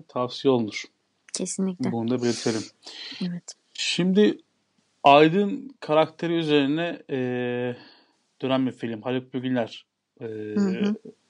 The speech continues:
Speaker 1: oynuyor ana, e, başrolde. Demet Akbağ, e, var.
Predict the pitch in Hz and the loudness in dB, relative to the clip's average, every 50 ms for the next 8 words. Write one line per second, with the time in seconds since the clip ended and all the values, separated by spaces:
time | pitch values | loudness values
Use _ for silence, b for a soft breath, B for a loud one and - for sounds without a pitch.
0 | B B B B B B B B B B _ _ - 123 117 113 110 110 110 123 | B B B B B B B B B B _ _ 2 4 4 4 2 2 2 2
1 | 151 165 180 - - 135 123 123 120 120 - - - _ - 123 113 110 110 110 | 2 2 0 -2 -2 0 2 4 4 2 2 -2 -6 _ -4 -2 -2 -2 -2 -2
2 | 107 107 110 120 - - - - - - - 127 117 117 - - - 117 113 107 | -4 -4 -6 -6 -8 -8 -8 -8 -6 -2 2 2 2 2 2 2 2 2 2 4
3 | 113 151 180 202 202 _ B B B B B B B B B B B B _ _ | 4 2 2 2 0 _ B B B B B B B B B B B B _ _
4 | - 135 131 147 143 - 151 147 143 - - 139 135 131 127 127 - - - 135 | 6 8 8 8 8 6 4 4 2 2 4 4 6 6 4 2 -2 -4 -6 -4
5 | 123 117 113 113 113 113 117 113 117 156 185 - - - - - - | -4 -4 -4 -6 -8 -8 -6 -4 -4 -4 -4 -4 -8 -10 -12 -16 -18